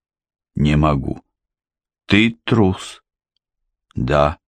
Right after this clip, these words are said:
трус. Мы услышали, как в коридоре говорят «Чинкуата кватро». И «Это здесь, здесь». Дверь в палату открылась,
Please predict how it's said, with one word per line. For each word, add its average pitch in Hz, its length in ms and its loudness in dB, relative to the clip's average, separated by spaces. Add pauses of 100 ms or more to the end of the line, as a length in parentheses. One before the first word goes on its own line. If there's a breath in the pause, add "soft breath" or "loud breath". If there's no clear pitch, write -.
(120)
трус. - 520 -8 (1400 loud breath)
Мы 95 200 4
услышали, 104 580 2
как 87 260 0
в - 40 -20
коридоре 82 480 2
говорят 78 640 2
«Чинкуата 92 800 0
кватро». - 680 -2 (640)
И 82 280 0 (120)
«Это 92 360 2
здесь, 92 640 0
здесь». 85 800 -2 (1000)
Дверь 104 340 2
в - 60 -12
палату 87 440 2
открылась, 95 680 -2